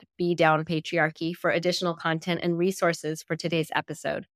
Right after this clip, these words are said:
And if you'd like to help support the podcast, please consider sharing it with others,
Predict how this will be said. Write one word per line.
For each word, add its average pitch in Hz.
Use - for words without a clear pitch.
And 214
if -
you'd 196
like 190
to 185
help 233
support -
the 233
podcast, 247
please 233
consider 202
sharing 202
it 175
with 180
others, 254